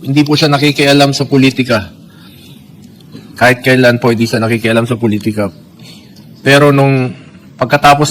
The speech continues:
ng kanyang termino, mismo buwan-buwan po sa kanyang check-up, sinasamahan ko siya. At ako mismo <laughs> nagpapadala pa rin po ng medisina niya. Bintisiete po yun, iba't ibang klaseng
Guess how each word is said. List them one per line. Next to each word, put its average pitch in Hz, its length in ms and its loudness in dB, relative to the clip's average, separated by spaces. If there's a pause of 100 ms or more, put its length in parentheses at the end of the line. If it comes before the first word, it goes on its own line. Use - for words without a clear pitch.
ng 139 80 0
kanyang 139 320 0
termino, 127 400 0
mismo 139 400 0
buwan-buwan 127 560 2
po 120 160 0
sa 110 160 -6
kanyang 117 320 -2
check-up, 110 400 -4
sinasamahan 120 560 0
ko 117 160 -4
siya. 110 160 -2
At 104 80 -8
ako 131 160 0
mismo 147 320 0
<laughs> 151 80 2
nagpapadala 131 560 2
pa 127 160 0
rin 135 80 2
po 123 160 -2
ng 127 80 0
medisina 123 560 0
niya. 123 160 -2
Bintisiete 143 720 2
po 151 160 2
yun, 143 240 4
iba't 117 240 -4
ibang 131 240 -2
klaseng 123 480 -2